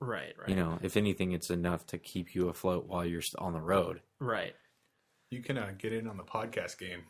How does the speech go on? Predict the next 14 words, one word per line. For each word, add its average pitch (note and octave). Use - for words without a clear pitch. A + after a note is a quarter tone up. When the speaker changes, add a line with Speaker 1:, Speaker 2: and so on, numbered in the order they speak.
Speaker 3:
We're G#2+
living G#2
large. G#2
Speaker 2:
Yeah. F2
Speaker 3:
<laughs> -
Yeah. G#2
Speaker 1:
Yeah, B2
I A2
mean, A2
we've, A2+
we've B2
got A2
at G#2+
least A2